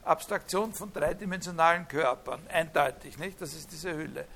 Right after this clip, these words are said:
Äh, äh, also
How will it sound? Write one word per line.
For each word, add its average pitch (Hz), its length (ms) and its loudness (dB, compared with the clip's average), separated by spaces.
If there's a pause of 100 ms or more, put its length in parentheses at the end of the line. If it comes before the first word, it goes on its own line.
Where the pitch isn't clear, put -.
(340)
Äh, 180 140 8
äh, - 1400 -4 (1500)
also 233 320 10